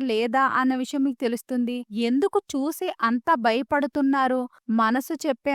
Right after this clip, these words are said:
మాటలు వినడమే మానేశారు. సమాజం గురించి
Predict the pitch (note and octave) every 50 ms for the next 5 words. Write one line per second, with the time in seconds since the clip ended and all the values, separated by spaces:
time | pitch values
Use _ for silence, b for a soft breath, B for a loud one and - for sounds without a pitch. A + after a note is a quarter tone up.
0 | B3+ A#3 A3 G#3+ G#3+ A3 B3+ - D4 D4 D4 B3 G#3+ A3 A3 A3+ A#3+ B3+ B3+ A#3+
1 | A#3+ C4 C4+ C4 A#3+ A3+ A#3+ A#3+ B3 C4+ - - B3+ A#3+ A#3 A#3+ A#3 - B B
2 | - - D4+ C#4 C#4 C#4+ E4+ F#4+ G4 C#4+ F#4+ F4+ F4 D4+ B3+ - D4+ D4 C#4 -
3 | D4+